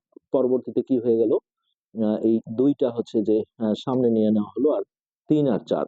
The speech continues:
এই দুটোকে ব্র্যাকেটে ইনক্লুড করা হলো। তো এতে করেও কিন্তু দেখো, মূল মানটা চব্বিশই আসছে, অর্থাৎ এখানে টুটা ঠিক রেখে ব্র্যাকেটের কাজটা যদি আমরা আগে করি,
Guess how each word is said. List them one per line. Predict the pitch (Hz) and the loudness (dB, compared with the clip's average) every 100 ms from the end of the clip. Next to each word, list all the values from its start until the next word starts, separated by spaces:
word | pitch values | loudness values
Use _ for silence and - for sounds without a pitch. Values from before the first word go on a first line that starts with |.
| - | 0
এই | 139 | 0
দুটোকে | 117 110 90 | 2 0 -2
ব্র্যাকেটে | 87 92 - 87 | -2 -4 -6 -6
ইনক্লুড | 90 - 87 | -6 -4 -4
করা | - 85 | -2 -6
হলো। | 82 82 - _ _ _ - | -6 -8 -10 _ _ _ -2
তো | 113 | 0
এতে | 151 151 | 2 0
করেও | 151 156 147 | 0 2 2
কিন্তু | 131 117 120 | -2 -4 -4
দেখো, | 143 151 | -2 0
মূল | 135 123 | 2 0
মানটা | 107 101 95 104 - _ - | 0 -2 -2 -4 -6 _ -2
চব্বিশই | 120 90 95 - | -2 0 -2 -2
আসছে, | 78 - 90 | -4 -2 -2
অর্থাৎ | 92 95 - - _ _ - | 0 -2 -6 -16 _ _ -4
এখানে | 117 113 | 0 0
টুটা | 110 135 131 | 2 2 2
ঠিক | 123 147 123 | 0 0 0
রেখে | - 139 | 0 0
ব্র্যাকেটের | 139 117 117 113 | 0 0 0 0
কাজটা | 113 - 107 | -2 -2 -2
যদি | 107 | 2
আমরা | 110 107 107 | 0 0 -2
আগে | 104 - | -2 0
করি, | 107 143 | 2 2